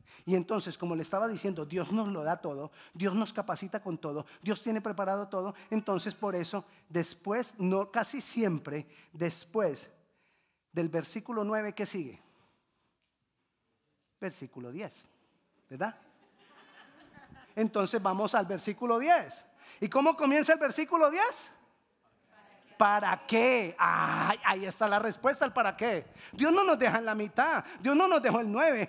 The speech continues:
El capítulo no se acabó en el nueve. La oración de Pablo no terminó en el nueve. Porque Él quiere que nosotros lo tengamos todo. Él quiere que nosotros, por nuestra inteligencia espiritual, entendamos todas las cosas. Entonces nos da el nueve.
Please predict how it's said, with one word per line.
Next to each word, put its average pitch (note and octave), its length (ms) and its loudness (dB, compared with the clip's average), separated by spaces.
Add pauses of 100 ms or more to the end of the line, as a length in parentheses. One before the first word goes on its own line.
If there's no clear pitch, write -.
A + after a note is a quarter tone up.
(140)
El A#3 160 0
capítulo D4+ 500 0
no C#4 120 4
se C4+ 100 2
acabó B3 280 2
en A#3+ 60 0
el G#3+ 140 0
nueve. B3+ 400 2 (100)
La A#3 140 6
oración A#3 380 -2
de D#4 100 4
Pablo E4+ 340 4
no D#4 140 2
terminó A#3+ 400 2
en A3+ 80 2
el G3+ 100 2
nueve. C#4 400 2 (840)
Porque B3+ 260 0
Él B3 120 -4
quiere D4+ 360 4
que A#3+ 100 -2
nosotros A#3+ 360 0
lo B3 100 0
tengamos B3 400 0
todo. C#4 380 4 (120)
Él A#3+ 200 2
quiere C4+ 280 2
que C4+ 120 0
nosotros, A3+ 560 0 (160)
por A#3+ 160 4
nuestra A#3 340 2
inteligencia C4 720 2
espiritual, D4+ 580 2 (160)
entendamos G#3+ 680 0
todas G#3+ 240 0
las A#3+ 180 2
cosas. A3+ 360 -2 (100)
Entonces A3 460 0
nos G3 160 -2
da F3 80 0
el E3+ 100 -2
nueve. F3 400 -2